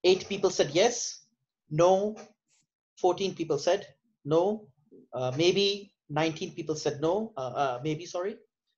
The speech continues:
So the percentage is there, but I can also, you can see how many people said that. Number two,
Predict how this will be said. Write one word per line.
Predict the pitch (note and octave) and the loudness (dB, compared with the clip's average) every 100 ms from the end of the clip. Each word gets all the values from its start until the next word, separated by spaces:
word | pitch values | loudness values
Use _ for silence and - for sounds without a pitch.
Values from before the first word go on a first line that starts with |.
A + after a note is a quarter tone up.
| _ | _
So | - C#3+ C3 B2+ B2+ | -18 -10 -8 -8 -12
the | |
percentage | - G3 F#3+ G#3 F#3 D3+ | -2 0 0 0 -2 -4
is | D3 | -6
there, | F3 A#3 | -4 -2
but | A3 C3 - | -2 -4 -6
I | C3+ | -10
can | - B2+ | -12 -16
also, | B2+ A#2+ C3 C3 D3 | -16 -12 -12 -12 -16
you | D3 | -16
can | C#3 | -14
see | - C#3+ | -14 -14
how | C#3 | -12
many | C3+ | -14
people | B2+ B2+ B2+ | -20 -20 -20
said | - F3 | -18 -18
that. | G3 D3 | -18 -14
Number | C#3 C#3+ | -8 -6
two, | - A3 A#3 | -4 -4 -4